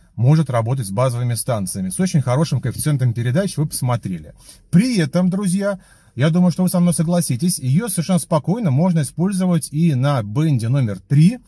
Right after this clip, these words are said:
на частоте тысяча восемьсот мегагерц, поскольку коэффициент передачи там пониже, но есть. Это просто нормально, такое мы можем использовать.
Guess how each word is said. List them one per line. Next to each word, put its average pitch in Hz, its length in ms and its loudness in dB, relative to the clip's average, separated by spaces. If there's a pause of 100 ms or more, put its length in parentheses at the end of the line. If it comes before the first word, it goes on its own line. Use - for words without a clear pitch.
(340)
на 143 120 0
частоте 175 420 -2
тысяча 160 360 -2
восемьсот 160 380 -2
мегагерц, 143 440 -2
поскольку 127 460 -2
коэффициент 143 460 0
передачи 135 440 -2
там 113 260 -2 (260)
пониже, 170 560 2
но 120 140 2
есть. 107 600 -2
Это 143 220 -4
просто 101 280 -12
нормально, 120 500 -2
такое 107 380 -8
мы 95 260 -8
можем 95 440 -8
использовать. 190 600 -4